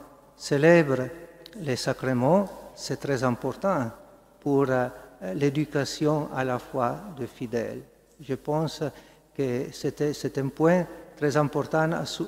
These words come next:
à souligner, parce que je pense qu'il doit surtout, surtout et premièrement, exprimer sa foi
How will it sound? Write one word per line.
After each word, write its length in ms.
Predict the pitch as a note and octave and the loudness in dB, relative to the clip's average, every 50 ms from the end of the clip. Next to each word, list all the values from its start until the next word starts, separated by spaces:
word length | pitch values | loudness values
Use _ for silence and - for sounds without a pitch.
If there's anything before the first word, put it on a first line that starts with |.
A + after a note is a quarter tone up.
| - D#3 | -6 -6
à 60 | C3+ | -6
souligner, 680 | - - - D3 C#3+ D3 D#3 D#3 E3 F#3 F3+ C#3+ B2 - - - - - - - - - - | -6 -4 -4 -2 0 0 0 2 4 4 4 4 2 -2 -8 -20 -20 -20 -20 -20 -20 -14 -6
parce 220 | - C#3 B2+ - | -4 -4 -4 -2
que 360 | - - E3+ F#3 G3+ G#3 F#3+ D#3+ - - - - - - - - - - | 2 6 8 8 8 8 6 4 -2 -10 -16 -16 -18 -20 -20 -18 -16 -14
je 200 | E3 B2+ C#3+ C#3+ | -6 0 0 2
pense 420 | - - F3 F#3+ G3+ F#3+ - - F#3+ D3+ | 4 8 8 8 8 8 8 6 4 4
qu'il 240 | - - E3 D#3 C#3+ | 6 4 4 4 6
doit 260 | C#3 D#3+ F#3 G3 G3 | 8 8 8 8 8
surtout, 760 | F3 - - - D#3+ D3+ C#3 - - - G3+ A#3 A#3+ A#3 G#3+ - - - - - - - - - - - - | 6 2 4 6 6 6 6 4 2 4 6 8 8 6 4 -2 -8 -18 -20 -20 -20 -20 -20 -20 -20 -20 -18
surtout 580 | - - C#3+ C#3 A#2+ - - F3 F#3+ G#3 G3+ | -10 -4 -2 -2 -2 0 2 4 6 6 6
et 120 | - E3+ C#3 | 4 2 -2
premièrement, 840 | - - D3+ D3 C#3+ C#3+ D3 C#3 C3 C#3+ D3 E3 F#3+ G3+ F#3 - - - - - - - - - - - - - - | -2 2 2 4 4 4 2 2 2 4 6 6 6 6 4 0 -6 -14 -16 -16 -18 -18 -20 -20 -20 -20 -20 -12 -4
exprimer 880 | - D3+ - - - - - D3+ D#3 D#3 D3+ D#3 E3+ F#3+ F#3 - - - - | -4 -2 -2 -2 -6 -2 2 4 6 6 8 8 6 6 4 0 -6 -10 -10
sa 240 | - - - D3 B2 | -8 -4 -2 -2 -4
foi 420 | - - - C3 B2 A#2+ C3 | -4 -4 -4 -2 -2 -2 -4